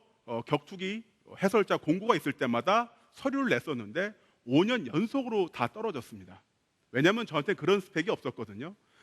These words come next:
물론 자기소개서에 하루에 열 시간씩 격투기를 시청한다라고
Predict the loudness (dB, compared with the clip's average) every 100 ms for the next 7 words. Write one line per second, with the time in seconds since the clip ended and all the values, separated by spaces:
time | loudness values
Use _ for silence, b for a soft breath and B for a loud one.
0 | b 4 4 4 -2 -2 -2 -2 0 0
1 | 0 -2 -4 b b b -2 0 2 2
2 | 0 0 0 0 0 -8 -6 -8 -8 -8
3 | -6 -4 -4 0 0 4 4 2 -2 -4